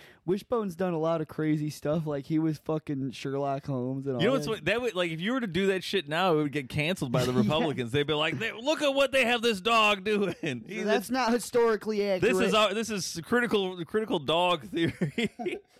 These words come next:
Speaker 1: It's a real dog eat dog world. They said dogs aren't allowed to sit on the furniture.
Speaker 2: That's
Speaker 1: Yeah, I don't know.
Speaker 2: I don't know.
Speaker 1: <laughs>
Speaker 2: I, speaking of critical race theory, I saw that, um,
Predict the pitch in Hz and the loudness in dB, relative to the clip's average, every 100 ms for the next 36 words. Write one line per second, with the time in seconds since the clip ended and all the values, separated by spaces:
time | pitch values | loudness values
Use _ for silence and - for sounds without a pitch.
0 | _ - 160 151 165 202 170 131 147 160 | _ -14 -12 -12 -10 -6 -6 -4 -2 0
1 | 156 143 - 147 139 113 143 147 131 123 | 0 -4 -6 -4 -4 -4 -2 0 0 -2
2 | 135 139 117 104 180 - _ _ _ _ | -4 -2 -2 -4 -6 -12 _ _ _ _
3 | _ - - - - 101 - - 73 - | _ -20 -20 -18 -12 -12 -4 -4 -4 -4
4 | 175 175 175 165 170 220 254 262 233 226 | -4 -2 -2 -2 -2 0 0 0 0 0
5 | 226 220 202 202 233 220 185 175 175 170 | 0 0 0 0 0 0 -2 -4 -2 0
6 | 180 185 202 220 233 226 180 156 113 123 | 2 0 -2 0 0 -2 -8 -4 -4 -6
7 | _ _ _ _ - _ _ - 131 - | _ _ _ _ -20 _ _ -2 0 -2
8 | - 113 120 104 92 92 98 127 101 - | -12 -10 -8 -6 -8 -8 -8 -6 -8 -10
9 | - - - 160 - - 220 - 277 233 | -14 -16 -8 -8 -8 -10 -12 -8 -8 -6
10 | 233 160 143 135 214 196 147 156 143 131 | -2 -2 -4 -4 -2 -2 0 0 2 2
11 | 127 135 - 120 120 120 110 131 123 117 | 2 0 0 2 2 0 0 0 2 0
12 | 107 120 117 113 104 | 0 2 2 2 -4